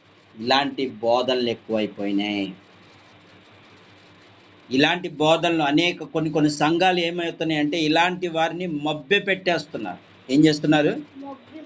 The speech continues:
Speaker 1: మభ్య పెట్టేస్తున్నారు. చే, ఏమవుదో, ప్రార్థన చేయి, ప్రార్థన చేయి, ప్రార్థన చేయి, ప్రార్థన చేయి. అవసరమైతే ఎవరిని తీసుకొస్తున్నారు?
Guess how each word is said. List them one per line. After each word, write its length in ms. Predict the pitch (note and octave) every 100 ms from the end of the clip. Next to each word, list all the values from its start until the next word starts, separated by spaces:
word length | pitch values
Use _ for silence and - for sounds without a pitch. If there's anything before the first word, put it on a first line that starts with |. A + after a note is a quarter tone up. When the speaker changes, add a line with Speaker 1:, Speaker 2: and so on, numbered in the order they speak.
| C#4 - - -
Speaker 1:
మభ్య 340 | B2+ D#3+ E3
పెట్టేస్తున్నారు. 800 | A#3 B3 B3 B3+ B3 B3+ B3 A3+ - - - - - - G3
చే, 200 | C4+ A#3+
ఏమవుదో, 340 | C4 C#4 C4
ప్రార్థన 440 | - F3+ F#3+ G3+ A3+
చేయి, 460 | G#3 A3+ G3+ D3 - _ _
ప్రార్థన 400 | D3 E3+ G3 G#3+
చేయి, 460 | G#3+ G#3 G#3 F3 - - -
ప్రార్థన 420 | D3+ F3 F3+ G3
చేయి, 420 | F#3+ F#3+ F3 - - _
ప్రార్థన 420 | C3+ C3+ D3 D3+ D3
చేయి. 280 | - B2 - - _ - - - - - - - - - - - - - - - - - - - - - - - -
అవసరమైతే 600 | D3 G3+ B3+ B3+ B3+ B3+
ఎవరిని 340 | A#3 A3+ A#3+ B3+
తీసుకొస్తున్నారు? 840 | C4 - B3 B3+ A#3+ A#3+ A#3+ A#3